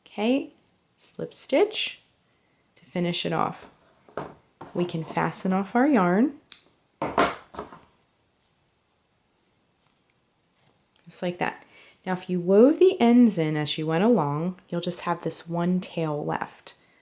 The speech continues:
You can kind of, at this point, straighten out your scallops a little bit, get it nice and flat.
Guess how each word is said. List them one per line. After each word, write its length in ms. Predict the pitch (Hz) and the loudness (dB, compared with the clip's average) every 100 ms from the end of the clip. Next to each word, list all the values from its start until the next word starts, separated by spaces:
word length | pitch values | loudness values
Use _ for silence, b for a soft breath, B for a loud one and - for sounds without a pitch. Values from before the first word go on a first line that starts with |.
| b b | b b
You 60 | - | -14
can 100 | 175 | -12
kind 260 | - 175 | -4 -2
of, 120 | 160 160 | -2 -4
at 140 | 160 | -4
this 200 | 170 - | -6 -8
point, 320 | - 165 160 | -12 -12 -12
straighten 380 | - - 165 175 | -10 -6 -4 -4
out 140 | 170 | -6
your 100 | 160 | -8
scallops 560 | 147 - 165 156 151 - | -12 -10 -8 -6 -8 -10
a 20 | |
little 240 | 160 156 151 | -8 -6 -4
bit, 320 | 160 170 - | -4 -6 -8
get 120 | 160 | -10
it 80 | 165 | -8
nice 220 | 160 - | -10 -8
and 140 | 180 | -10
flat. 640 | - 160 151 - - - | -10 -8 -8 -6 -6 -6